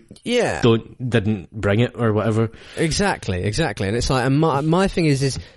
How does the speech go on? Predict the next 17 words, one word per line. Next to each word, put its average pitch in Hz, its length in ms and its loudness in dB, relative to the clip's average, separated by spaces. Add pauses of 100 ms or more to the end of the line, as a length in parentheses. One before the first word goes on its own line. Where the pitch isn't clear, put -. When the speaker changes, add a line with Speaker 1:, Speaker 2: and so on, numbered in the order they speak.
(280)
Speaker 1:
I 147 120 2
might 220 280 4
not 208 140 4
like 180 220 0
to 143 100 0
share, 110 560 0 (240)
but 113 180 2
I 95 260 0
wouldn't, 98 460 -4
I'll 123 140 0
never 185 320 0
fucking 131 680 0 (380)
just - 380 -2 (140)
use 117 340 2
someone 117 300 0
else's 113 280 0
sh-, - 140 -8